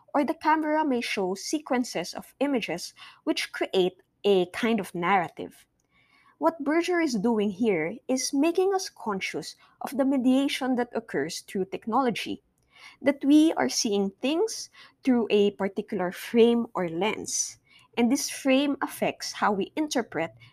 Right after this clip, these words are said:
and appreciate the work. Various other interests and actors may be involved in the frame. These may be human subjects manipulating the camera,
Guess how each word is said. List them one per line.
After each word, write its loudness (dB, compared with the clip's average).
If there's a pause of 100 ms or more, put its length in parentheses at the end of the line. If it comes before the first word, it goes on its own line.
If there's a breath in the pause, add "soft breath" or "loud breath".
(100)
and 4
appreciate -2
the -2
work. 0 (760 loud breath)
Various 4
other 2
interests -2
and -2 (100)
actors -2
may 2
be -4
involved 4
in -2
the -6
frame. 0 (420 soft breath)
These 6
may 4
be -2
human 4
subjects -2
manipulating 0
the -2
camera, 0